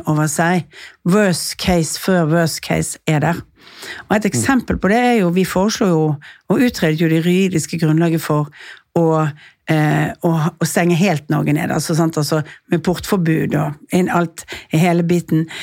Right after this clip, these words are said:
Speaker 1: Og det var fordi at da skjønte vi, vi må gjøre alle worst case-operasjonene. Da fikk vi massevis av kritikk for at vi planla for det. Men da gjorde vi jo nettopp det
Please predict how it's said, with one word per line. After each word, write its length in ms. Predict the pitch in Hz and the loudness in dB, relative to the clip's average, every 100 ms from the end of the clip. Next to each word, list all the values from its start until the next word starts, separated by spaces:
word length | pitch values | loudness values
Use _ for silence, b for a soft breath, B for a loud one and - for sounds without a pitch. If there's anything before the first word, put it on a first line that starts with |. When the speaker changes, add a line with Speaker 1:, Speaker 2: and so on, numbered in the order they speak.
| B | B
Speaker 1:
Og 80 | 208 | 0
det 80 | 226 | 0
var 80 | 247 | 2
fordi 140 | 320 254 | 0 2
at 60 | |
da 80 | 247 | 0
skjønte 320 | 226 214 208 | 2 0 2
vi, 40 | 220 | 2
vi 60 | 190 | 4
må 80 | 170 | 4
gjøre 240 | 180 208 | 2 2
alle 220 | 214 190 185 | 0 0 2
worst 240 | 175 - | 0 -2
case-operasjonene. 800 | - 147 147 - 156 151 151 180 B B B | -4 -2 -4 -4 -2 0 -2 -4 B B B
Da 80 | 226 | 0
fikk 140 | 254 | 2
vi 80 | 190 | 2
massevis 480 | 185 208 - - 240 | 2 0 -2 0 0
av 60 | 165 | -2
kritikk 320 | - 165 185 | -4 -2 -2
for 140 | - 165 | 0 -2
at 20 | |
vi 80 | 160 | 0
planla 300 | 160 156 165 | 0 0 0
for 160 | 160 | 0
det. 60 | 175 220 B B B B _ | 0 0 B B B B _
Men 80 | 196 | 2
da 60 | |
gjorde 220 | 240 202 247 | 4 2 2
vi 60 | 233 | 2
jo 60 | |
nettopp 300 | 247 - 202 | 2 0 -2
det 80 | 262 | 0